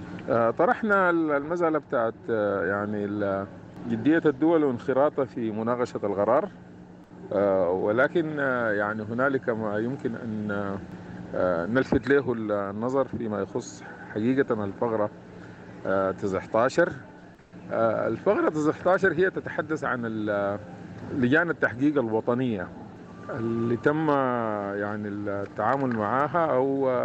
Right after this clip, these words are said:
محاولة إدراجها. وهذه الفقرة بالتحديد فيها مشكلة كبيرة جدًا، هي تسعى لإحطاء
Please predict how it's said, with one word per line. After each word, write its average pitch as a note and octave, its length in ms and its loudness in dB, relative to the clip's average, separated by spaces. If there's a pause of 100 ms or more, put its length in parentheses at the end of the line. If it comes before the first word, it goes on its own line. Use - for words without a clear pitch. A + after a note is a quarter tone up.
(640)
محاولة D#3 400 4 (120)
إدراجها. C#3 580 2 (1400)
وهذه A#2 800 4
الفقرة F#3 380 2
بالتحديد D#3+ 520 0 (480)
فيها D3+ 260 2
مشكلة C#3 360 -2
كبيرة A#2+ 340 0
جدًا، C#3 380 2 (500)
هي G2+ 460 4 (1800)
تسعى C#3+ 320 4
لإحطاء A#2 680 0